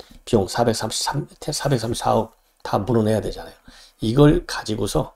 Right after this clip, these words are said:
민주당과 그다음에 국민의힘 간에 일대 또 대전이 벌어졌어요. 그러니까 민주당에서는요, 일 심 당 끝났는데 왜 자꾸 선거 비용 반환 문제를 얘기하냐?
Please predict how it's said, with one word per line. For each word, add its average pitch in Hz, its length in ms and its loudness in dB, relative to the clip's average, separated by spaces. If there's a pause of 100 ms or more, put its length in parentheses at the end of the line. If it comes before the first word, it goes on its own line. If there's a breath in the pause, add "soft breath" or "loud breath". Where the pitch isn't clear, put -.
민주당과 117 840 2
그다음에 95 220 -6
국민의힘 104 360 -2
간에 98 180 -4
일대 104 640 -2
또 - 160 0
대전이 107 340 -2
벌어졌어요. 92 500 -6 (560 loud breath)
그러니까 131 260 8
민주당에서는요, 127 680 2
일 117 140 2
심 139 240 2
당 123 160 0
끝났는데 123 380 -2
왜 113 140 0
자꾸 - 340 -4
선거 135 360 2
비용 123 200 2
반환 110 240 -2
문제를 113 260 -2
얘기하냐? 110 460 -2